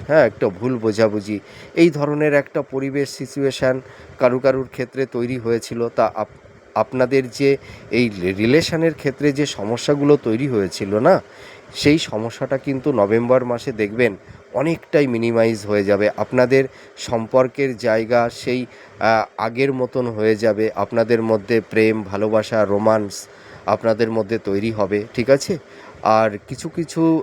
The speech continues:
আহ, লাভ রিলেশনের মধ্যে, আহ, আপনারা যারা আছেন, আহ, তাদের মধ্যে কিন্তু বিবাহের একটা, আহ, যোগসূত্র তৈরি হবে। মানে আপনারা যারা রিলেশনের মধ্যে যারা আছেন,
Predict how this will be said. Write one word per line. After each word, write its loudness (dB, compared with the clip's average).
আহ, 4
লাভ -2
রিলেশনের -4
মধ্যে, 0
আহ, 0
আপনারা 0
যারা 2
আছেন, -4
আহ, -2
তাদের 0
মধ্যে -2
কিন্তু -6
বিবাহের 0
একটা, 0
আহ, 2
যোগসূত্র -6
তৈরি -2
হবে। -6
মানে -2
আপনারা -2
যারা 4
রিলেশনের -2
মধ্যে -4
যারা 0
আছেন, -2